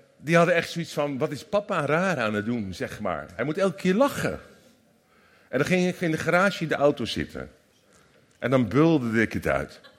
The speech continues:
En soms moest ik mijn auto aan de kant zetten van de snelweg, omdat ik zo verschrikkelijk moest lachen. En ik vond het zo raar.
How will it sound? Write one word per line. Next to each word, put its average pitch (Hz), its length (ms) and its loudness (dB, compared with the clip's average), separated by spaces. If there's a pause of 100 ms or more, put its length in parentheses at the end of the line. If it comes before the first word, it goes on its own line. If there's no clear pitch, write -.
(400)
En 107 120 -4
soms 214 320 2
moest 165 200 -4
ik 135 80 -4
mijn 123 200 0
auto 175 340 2
aan 131 140 0
de 107 80 -2
kant 214 320 2
zetten 196 360 -4
van 135 120 -4
de 107 80 -4
snelweg, 156 640 -2
omdat 123 240 -2
ik 98 100 -8
zo 277 340 2
verschrikkelijk 185 560 -4
moest 139 160 -4
lachen. 165 320 -2 (580)
En - 80 -2
ik 104 60 0
vond 110 160 -4
het - 100 -12
zo 160 220 2
raar. 98 480 0